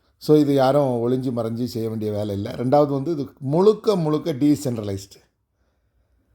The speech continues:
அது அட்மினை பார்க்கணும், கம்பெனிக்கு பணம் கட்டணும், அந்த லீடர்கிட்ட கொடுக்கணும், இந்த lead-, அந்த மாதிரி எதுவுமே இல்லை. டைரெக்டாக டீசென்ட்ரலைஸ்டு, டைரெக்டாக,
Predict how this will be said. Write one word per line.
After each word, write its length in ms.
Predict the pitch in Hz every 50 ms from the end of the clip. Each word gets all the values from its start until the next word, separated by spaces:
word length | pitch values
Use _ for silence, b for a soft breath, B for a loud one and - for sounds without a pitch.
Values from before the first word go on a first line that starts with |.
| _ _ _ _
அது 340 | - 123 117 117 120 120 113
அட்மினை 540 | 107 117 117 117 107 113 123 127 123 117 98
பார்க்கணும், 360 | 120 117 117 110 120 120 117
கம்பெனிக்கு 440 | 104 120 120 123 123 123 123 113 110
பணம் 260 | 98 117 113 117 113
கட்டணும், 380 | 117 107 98 113 123 123 120 117
அந்த 220 | 120 120 117 123
லீடர்கிட்ட 360 | 120 123 117 117 98 117 110
கொடுக்கணும், 240 | 107 113 104 120 127
இந்த 140 | 123 117 120
lead-, 100 | 113 -
அந்த 240 | - 117 117 113 113
மாதிரி 240 | 120 131 139 131
எதுவுமே 260 | 120 113 120 120 131 131
இல்லை. 200 | 117 110 117 110
டைரெக்டாக 640 | 95 104 110 113 120 123 110 101 - 143 147 123
டீசென்ட்ரலைஸ்டு, 680 | 110 131 135 131 - 127 120 113 113 117 117 101 -
டைரெக்டாக, 760 | 151 147 - - 117 110 113 110 98 98 113 123 123 104 95